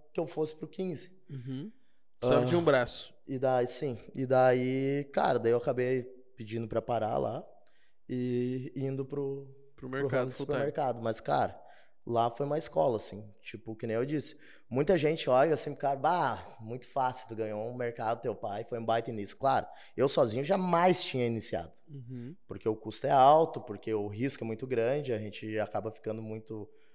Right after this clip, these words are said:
Speaker 1: com medo de perder, né? Porque às vezes leva muito tempo tu ganhar uma grana pra tu fazer um pé de meia, pra investir num negócio e perder,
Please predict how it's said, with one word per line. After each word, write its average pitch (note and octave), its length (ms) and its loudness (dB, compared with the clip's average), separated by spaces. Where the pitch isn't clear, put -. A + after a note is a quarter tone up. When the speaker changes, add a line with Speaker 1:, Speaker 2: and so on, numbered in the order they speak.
Speaker 1:
com B2+ 100 -6
medo B2+ 420 2
de G#2 100 -10
perder, A2 420 0
né? C3 140 0
Porque G#2+ 240 -8
às G#2 100 -2
vezes G#2+ 140 -4
leva G#2+ 260 0
muito G#2+ 340 -4
tempo B2+ 220 0
tu - 220 -18
ganhar G#2+ 300 -2
uma B2+ 120 0
grana A2+ 320 0
pra - 160 -14
tu - 140 -18
fazer G#2+ 240 -4
um A#2+ 60 -4
pé B2+ 140 0
de A#2+ 120 -8
meia, A#2 260 -2
pra G#2+ 120 -6
investir G#2 360 -8
num A#2+ 180 -6
negócio G#2 420 -6
e A2+ 40 -8
perder, A2 600 0